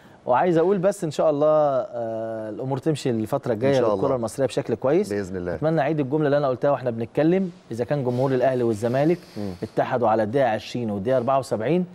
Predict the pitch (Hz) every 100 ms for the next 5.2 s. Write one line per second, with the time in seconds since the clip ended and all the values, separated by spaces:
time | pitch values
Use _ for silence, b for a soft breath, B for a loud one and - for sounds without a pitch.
0 | B B B 120 143 170 - 160 151 156
1 | 131 165 151 156 160 127 113 123 147 139
2 | 156 151 175 127 120 143 - - 143 151
3 | - - 156 147 127 120 120 165 180 -
4 | b b 143 147 - 151 139 113 117 135
5 | 147 165